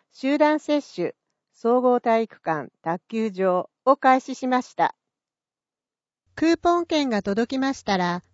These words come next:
予約方法や接種を受ける場所、予約開始日などを必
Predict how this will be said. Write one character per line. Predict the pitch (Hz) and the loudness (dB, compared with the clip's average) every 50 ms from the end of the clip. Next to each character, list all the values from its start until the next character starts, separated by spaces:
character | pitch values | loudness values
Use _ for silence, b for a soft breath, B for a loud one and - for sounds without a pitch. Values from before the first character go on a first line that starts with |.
| _ _ _ - | _ _ _ 0
予 | 208 226 | 4 4
約 | 254 285 285 - 330 311 | 6 4 4 2 2 2
方 | 339 339 330 311 | 4 4 2 2
法 | 302 277 247 220 190 | 2 2 2 2 2
や | 170 160 151 - - _ _ | 2 2 2 0 -2 _ _
接 | _ _ 208 214 226 - - - | _ _ -2 -2 -2 -2 -4 -4
種 | 302 311 320 | 0 4 4
を | 311 | 4
受 | - - 226 | 4 2 -2
け | - 285 294 | -2 0 0
る | 277 226 | 2 0
場 | 160 165 165 | 0 -2 -4
所、 | - - 196 190 170 - _ _ _ _ _ _ _ _ _ _ _ | -2 -2 0 0 0 -2 _ _ _ _ _ _ _ _ _ _ _
予 | - 208 226 | 4 4 6
約 | 254 277 302 - - _ | 6 6 4 2 -2 _
開 | - 311 311 320 311 | 4 6 6 6 4
始 | - - 320 | 2 -2 -2
日 | 339 330 | 0 0
な | 277 247 220 | 2 2 2
ど | 196 180 160 | 2 2 2
を | 160 156 - - - | 2 0 0 -4 -8
必 | - 202 | -8 -2